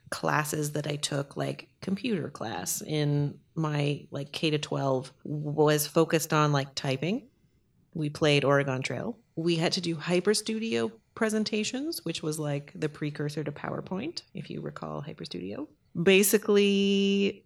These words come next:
that was it. And then I didn't do anything in high school or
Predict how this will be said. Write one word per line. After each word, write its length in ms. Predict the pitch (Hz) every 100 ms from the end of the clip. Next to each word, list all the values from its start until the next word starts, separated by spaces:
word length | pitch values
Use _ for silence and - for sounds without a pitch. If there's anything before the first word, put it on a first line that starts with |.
| -
that 440 | 165 151 160 156
was 240 | 147 143 104
it. 320 | 76 - - - -
And 160 | 160 160
then 160 | 165
I 220 | 165 160
didn't 300 | 156 165 175
do 180 | 165 160
anything 380 | 160 165 170 156
in 80 | 156
high 160 | 156
school 380 | 151 - 147 147
or 440 | - 147 - -